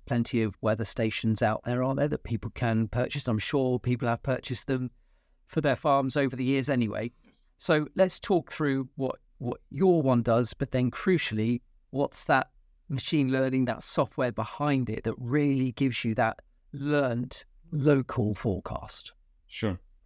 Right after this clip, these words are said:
Speaker 2: Yeah, so I, I think I mentioned it in the beginning. There's nothing revolutionizing about a simple weather station, but it's the fact that we, uh, that we deliver it as a service to you and that we use this information to, uh,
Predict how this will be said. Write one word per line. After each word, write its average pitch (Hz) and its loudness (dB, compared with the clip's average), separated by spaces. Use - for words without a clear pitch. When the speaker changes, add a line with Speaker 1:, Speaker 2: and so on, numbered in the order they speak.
Speaker 2:
Yeah, 113 6
so 107 2
I, 107 4
I 113 2
think 123 4
I 110 8
mentioned 104 4
it 101 0
in 101 2
the 98 4
beginning. 101 4
There's 107 2
nothing 120 4
revolutionizing 101 2
about 98 6
a - -2
simple 104 0
weather 98 2
station, 92 0
but 107 4
it's - -6
the 131 2
fact 127 4
that 113 0
we, 104 2
uh, 104 0
that 107 0
we 107 4
deliver 104 2
it 104 4
as 104 2
a 117 -2
service 98 2
to 92 -2
you 87 -2
and 101 2
that 104 2
we 101 0
use 135 2
this - 0
information 101 2
to, 92 -2
uh, 92 2